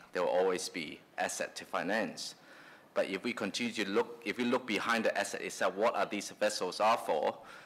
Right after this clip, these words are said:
looking at the trade behind it, then it's another way to look at it. Um, I think over the last twenty or thirty years, that shipping finance have been dominated by European banks because it was booming. The landscape was very different,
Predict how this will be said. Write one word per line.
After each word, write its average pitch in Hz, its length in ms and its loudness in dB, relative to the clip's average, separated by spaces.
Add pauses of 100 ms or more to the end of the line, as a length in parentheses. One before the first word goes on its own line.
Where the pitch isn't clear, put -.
looking 110 260 0
at 92 140 2
the 98 60 -2
trade 120 360 2
behind 107 460 0
it, 69 180 -4
then 104 160 0
it's 101 160 -4
another 110 340 4
way 101 140 6
to - 140 -2
look 87 200 -4
at 85 200 -6
it. - 160 -14 (760)
Um, 107 460 4
I 117 140 0
think 147 440 2 (320)
over 117 180 2
the 113 140 4
last 104 320 4
twenty 110 380 2
or 92 80 4
thirty 98 240 0
years, 92 480 -4 (880)
that - 220 0
shipping 95 240 -6
finance 92 320 0
have - 100 -2
been 85 120 -6
dominated 92 520 2
by 85 120 0
European 87 520 -4
banks 85 320 -4
because - 480 -8
it 85 80 -6
was 78 100 -8
booming. 139 460 0 (680)
The 87 100 -2
landscape 92 400 0
was 80 120 -4
very 87 220 2
different, 123 580 -2